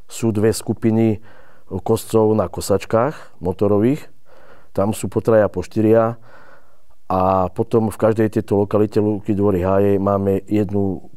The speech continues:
po jednej skupine ručných kosičov s krovinorezmi a tam sú traja, štyria zamestnanci. O, čo mo-, môžem povedať, tak to je asi okolo dvadsať zamestnancov je na kosačkách každý deň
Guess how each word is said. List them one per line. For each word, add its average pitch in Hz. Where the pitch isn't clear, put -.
po 95
jednej 95
skupine 95
ručných 98
kosičov 104
s -
krovinorezmi 98
a 87
tam 92
sú -
traja, 92
štyria 90
zamestnanci. 80
O, 95
čo 123
mo-, 110
môžem 104
povedať, 101
tak 92
to -
je 98
asi 95
okolo 104
dvadsať 101
zamestnancov 98
je 95
na 85
kosačkách -
každý 95
deň 101